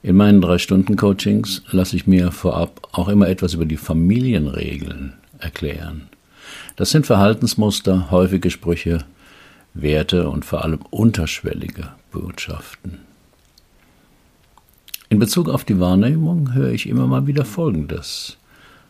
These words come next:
was Klienten als Familienregeln wa-, mitbekommen haben. "Frag nicht so viel. Das musst du nicht wissen. Das geht dich nix an. Es ist alles in Ordnung.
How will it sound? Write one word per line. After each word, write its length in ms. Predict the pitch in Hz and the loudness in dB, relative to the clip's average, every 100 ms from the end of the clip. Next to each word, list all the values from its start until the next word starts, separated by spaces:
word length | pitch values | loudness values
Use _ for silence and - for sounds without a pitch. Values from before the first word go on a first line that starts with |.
| _ | _
was 200 | - - | -10 -10
Klienten 540 | - 78 73 73 - 87 | -4 -2 -2 -4 -4 -4
als 160 | 82 | -4
Familienregeln 1300 | - 85 85 85 80 82 82 87 90 101 101 120 87 - _ _ _ _ | -6 0 2 2 2 0 -2 -2 -2 0 0 0 -4 -12 _ _ _ _
wa-, 300 | 131 104 95 143 - - | -8 -6 -6 -12 -20 -4
mitbekommen 840 | 117 117 - - - 82 76 73 | -4 -4 -10 -12 -6 -4 -2 -4
haben. 400 | 73 73 73 67 - _ _ _ _ _ _ _ _ _ _ _ | -10 -10 -14 -16 -20 _ _ _ _ _ _ _ _ _ _ _
"Frag 400 | - - 92 87 | -16 -8 -6 -4
nicht 220 | 90 85 | -2 0
so 140 | - 80 | 2 0
viel. 540 | - 80 73 76 67 - _ _ _ _ _ _ _ _ _ _ _ _ _ - | 0 -2 -2 -6 -12 -16 _ _ _ _ _ _ _ _ _ _ _ _ _ -2
Das 240 | 190 - | -2 4
musst 240 | 151 - | 4 6
du 80 | 104 | 4
nicht 240 | 90 78 76 | 4 2 -2
wissen. 420 | 71 - 85 82 _ _ _ _ _ _ _ _ _ _ _ _ _ _ _ | -4 -6 -12 -16 _ _ _ _ _ _ _ _ _ _ _ _ _ _ _
Das 180 | 170 - | -4 2
geht 160 | 160 | 4
dich 100 | 131 | 6
nix 240 | 117 104 107 | 6 4 4
an. 320 | 107 110 101 - _ _ _ _ _ _ _ _ _ _ _ | 4 4 0 -8 _ _ _ _ _ _ _ _ _ _ _
Es 240 | 135 135 | -2 -2
ist 400 | - - 92 - - | -2 -4 -4 -6 -8
alles 420 | 82 76 73 - | -6 -4 -4 -6
in 180 | 78 - | -6 -6
Ordnung. 600 | 76 76 - 78 76 73 | -6 -8 -8 -10 -10 -12